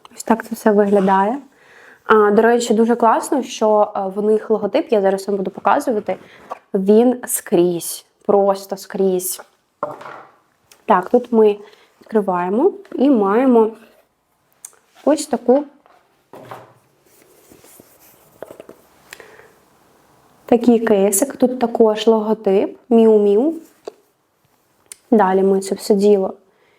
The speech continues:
відкриваємо. Дивіться, навіть тут теж логотип.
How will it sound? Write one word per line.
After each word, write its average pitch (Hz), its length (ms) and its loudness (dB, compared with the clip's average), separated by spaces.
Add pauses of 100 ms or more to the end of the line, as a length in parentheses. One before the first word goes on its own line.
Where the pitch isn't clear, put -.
(280)
відкриваємо. 220 960 0 (1200)
Дивіться, 208 520 2 (160)
навіть 226 420 2
тут 311 300 0 (800)
теж 135 440 -2 (300)
логотип. 214 540 -2